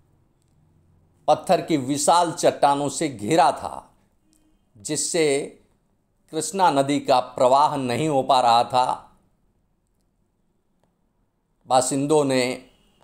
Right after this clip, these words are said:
यहाँ के रहने वालों ने इस पर भगवान शिव की आराधना की, भगवान शिव की तपस्या एवं आराधना की गई।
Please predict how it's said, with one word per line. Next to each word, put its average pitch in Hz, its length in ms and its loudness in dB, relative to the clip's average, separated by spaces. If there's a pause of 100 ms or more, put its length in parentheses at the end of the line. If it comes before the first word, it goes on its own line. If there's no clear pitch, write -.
(180)
यहाँ 123 200 -4
के 127 180 -4
रहने 143 360 -2
वालों 127 300 2
ने 120 380 -6 (2500)
इस 151 180 -8
पर - 600 0 (360)
भगवान 127 380 -4
शिव 147 280 -4
की 139 440 -6
आराधना 127 480 2
की, 135 500 -8 (1300)
भगवान 143 380 -4
शिव 147 240 -6
की 143 140 -8
तपस्या - 920 0
एवं 139 400 -2 (200)
आराधना 131 540 2
की 147 240 -4
गई। 131 380 -2